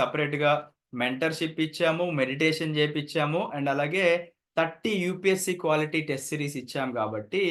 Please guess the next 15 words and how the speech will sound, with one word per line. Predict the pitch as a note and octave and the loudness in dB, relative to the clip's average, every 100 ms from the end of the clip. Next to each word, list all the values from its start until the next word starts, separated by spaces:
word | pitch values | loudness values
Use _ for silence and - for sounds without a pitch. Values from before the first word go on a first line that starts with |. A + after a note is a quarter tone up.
| F3 - _ _ B2+ | -2 -8 _ _ -2
మొన్న | C#3+ F3+ D#3 | 0 2 2
మన | C#3 B2+ | 2 0
అకాడమీ | C#3+ E3 E3 D3 A#2 | 0 2 2 0 -2
నుంచి | A2+ - B3+ - C#3+ E3+ | -6 -8 -8 -6 -2 0
only | G#3 G3 | 0 0
మీరు, | F3+ D#3+ D3+ | 0 0 0
మీరు | F3 F3 - | 0 -4 -6
త్రీ | G3+ G#3 F#3 | -2 2 2
సబ్జెక్ట్స్ | E3 F3+ F3+ - | 2 -2 -4 -2
తీసుకుంటేనే, | D#3 - C#3+ C3 A#2+ A#2 - - | -4 -2 -6 -2 -2 -2 -6 -8
ఓకేనా? | C3+ D3+ F3+ - _ _ _ | -6 -2 -4 -4 _ _ _
ఆ, | C#3 - C3 | -6 -4 0
just | D#3 D#3 F#3 | 0 2 0
మీరు | E3+ G#3 G#3+ C3+ | 2 0 0 -2
హిస్టరీ | D3+ - F#3+ | -4 0 2